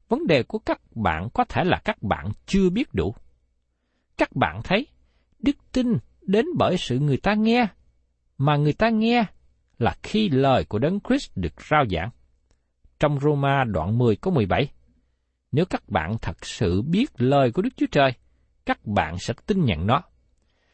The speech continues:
Những người bỏ Kinh Thánh qua một bên gặp sự khó khăn. Sự khó khăn không phải là vì Kinh Thánh hay là vì Chúa Giêsu, nhưng sự khó khăn là vì chúng ta. Các bạn thân mến,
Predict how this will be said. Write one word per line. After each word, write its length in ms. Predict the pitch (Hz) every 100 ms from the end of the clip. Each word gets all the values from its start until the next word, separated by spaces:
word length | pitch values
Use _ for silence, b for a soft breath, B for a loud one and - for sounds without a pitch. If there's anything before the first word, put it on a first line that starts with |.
| _
Những 260 | - 165 254
người 260 | 202 175 147
bỏ 320 | 113 90 156 -
Kinh 180 | 233 202
Thánh 200 | 226 311
qua 200 | 226 220
một 220 | 127 -
bên 260 | 175 196 180 _ -
gặp 160 | 107 -
sự 200 | - 80
khó 160 | - 208
khăn. 240 | - 170 - _ _ _ _ _ _ _
Sự 180 | - 98
khó 200 | - 254
khăn 340 | - 240 226
không 240 | - 233
phải 340 | 185 - 185 214
là 160 | 185 127
vì 260 | 131 143 -
Kinh 160 | 220 214
Thánh 200 | 214 349 _
hay 240 | _ - 233
là 100 | 147
vì 300 | 123 127 113 -
Chúa 180 | 185 247
Giêsu, 420 | 254 247 - 269 - _ _ _ _ _ _
nhưng 180 | 170 208
sự 180 | - 90
khó 180 | - 233
khăn 380 | - - 196 190 -
là 200 | 110 113
vì 220 | 92 90 -
chúng 220 | 107 127
ta. 120 | 151 98 - _ _ _ _ _ _ _ _ _ _ _ _ _ -
Các 160 | 254
bạn 240 | - - - -
thân 200 | 139 123
mến, 140 | 147